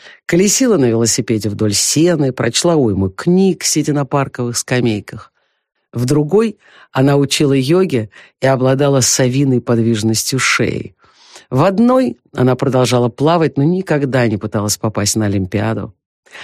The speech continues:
Она делала это просто потому, что ей нравилось.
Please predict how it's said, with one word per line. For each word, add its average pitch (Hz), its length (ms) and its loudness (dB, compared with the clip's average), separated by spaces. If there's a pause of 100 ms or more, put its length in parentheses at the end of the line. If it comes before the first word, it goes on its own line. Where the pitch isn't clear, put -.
(180)
Она 151 220 2
делала 165 300 2
это 160 180 -2
просто 160 300 -2
потому, 202 500 -2 (240)
что - 180 -4
ей 175 120 2
нравилось. 98 720 -4